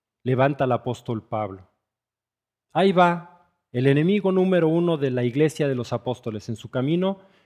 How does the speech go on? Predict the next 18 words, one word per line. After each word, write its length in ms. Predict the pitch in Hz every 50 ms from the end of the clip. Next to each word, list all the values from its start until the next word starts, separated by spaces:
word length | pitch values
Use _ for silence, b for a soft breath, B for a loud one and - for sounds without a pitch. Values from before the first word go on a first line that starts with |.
| b b
en 120 | b 123 117
su 120 | - 131
burrito. 680 | 117 120 127 127 170 202 185 - 202 202 208 202 - _ _ _ _ _ _ _ _ _ _ _ -
No, 100 | 139 143
no 100 | 143 147
iba 140 | 147 143 139
en 100 | 127 120
burrito, 320 | 117 117 113 110 - 113
no 60 | 113
es 80 | 120 107
cierto. 240 | 117 110 - _ _ _ _ _ _ _ _ _ -
Ahí 160 | 139 151 165
va 80 | 175
en 80 | 175 170
su 140 | 165 170 -
camino 640 | - 147 143 147 156 170 180 180 180 165 156 - _ _ _ _ _ _ _ _ -
a 100 | 131 127
Damasco, 920 | 117 120 123 131 160 196 190 - - - 240 254 247 - _ _ _